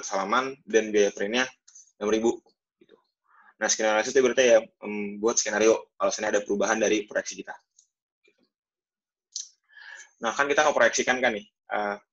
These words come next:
kuantita-, eh, kuantitas yang kita jual, harga barangnya, terus variable cost, sama fixed cost-nya kan. Nah, sebenarnya tuh proyeksi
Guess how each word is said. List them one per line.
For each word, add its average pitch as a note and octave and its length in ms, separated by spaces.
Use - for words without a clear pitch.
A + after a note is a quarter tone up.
kuantita-, G#2 560
eh, G2+ 420
kuantitas A2+ 320
yang A2+ 160
kita A2 80
jual, G2+ 400
harga G#2+ 320
barangnya, G2+ 480
terus C3+ 260
variable G#2+ 320
cost, - 640
sama B2 160
fixed B2 240
cost-nya A2+ 240
kan. G#2+ 160
Nah, G#2+ 160
sebenarnya C3+ 320
tuh G3 240
proyeksi A#2 640